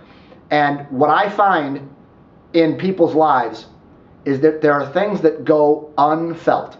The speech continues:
feelings that go unfelt. And that might be feelings of anger or sadness or fear, joy, sexual feelings. These things, we don't know how to deal with these things.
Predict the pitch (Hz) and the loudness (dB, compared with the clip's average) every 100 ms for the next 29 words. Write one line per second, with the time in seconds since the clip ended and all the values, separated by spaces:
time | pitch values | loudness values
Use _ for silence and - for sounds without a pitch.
0 | - - - 226 226 214 170 160 156 147 | -20 -12 -2 0 2 0 0 0 2 2
1 | - - 143 156 156 139 - - - - | 0 0 0 0 -6 -8 -4 -4 -4 -8
2 | - - - _ - - - - - - | -20 -20 -20 _ -20 -20 -20 -20 -20 -20
3 | - - - - - 160 196 185 175 151 | -20 -20 -20 -10 -4 0 0 0 0 -2
4 | 147 175 170 139 127 - 139 147 156 170 | 0 2 2 2 -2 -2 -2 0 2 0
5 | - 117 - - 135 143 147 156 - - | -2 -6 -4 -2 0 0 -2 -4 -6 -18
6 | - - - - - 135 127 127 120 - | -20 -20 -20 -18 -4 2 4 4 0 -4
7 | - - - 139 143 156 170 - - - | -18 -10 -2 0 2 0 -2 -10 -20 -20
8 | - - - - - - - - 127 113 | -20 -20 -20 -20 -20 -20 -20 -4 0 2
9 | 131 151 - - - - - - - - | 2 0 -4 -12 -20 -20 -20 -20 -20 -20
10 | - - - - 139 - 156 156 165 170 | -20 -20 -6 -4 -2 2 2 2 0 0
11 | 185 202 - - - - - - - - | -4 -8 -12 -20 -20 -20 -20 -20 -20 -4
12 | - 185 185 185 151 139 156 175 160 165 | 0 0 0 -4 -4 -4 0 0 2 2
13 | 151 160 143 160 147 - 107 - - - | 2 0 2 2 2 -4 -6 -6 -12 -14